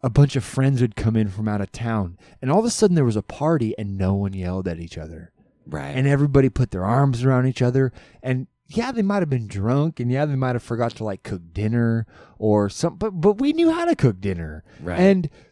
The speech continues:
Speaker 1: it was more of the, it was more of that, like, that's when we watched people be in love with each other, and, like, it created a kind of stigma of, um, not being reserved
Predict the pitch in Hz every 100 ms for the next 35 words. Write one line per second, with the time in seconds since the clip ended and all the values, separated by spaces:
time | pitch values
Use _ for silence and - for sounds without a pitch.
0 | _ _ _ 165 - 185 190 202 220 254
1 | 214 185 - - 175 175 208 240 233 147
2 | - _ _ _ _ - 135 123 - _
3 | _ _ _ - 175 226 - 233 202 175
4 | 165 160 - - - 165 - 123 120 113
5 | 101 95 135 135 107 98 90 92 87 82
6 | 80 - 98 104 95 95 - - _ _
7 | _ - _ _ - 180 - - 170 214
8 | 240 214 139 - 104 175 170 120 - -
9 | - 147 135 113 104 104 101 98 95 98
10 | _ _ _ _ _ _ 117 104 101 95
11 | 92 98 _ - 104 110 135 151 - 123
12 | 156 147 127 110 107 98 110 117 107 98
13 | 92 92 92 -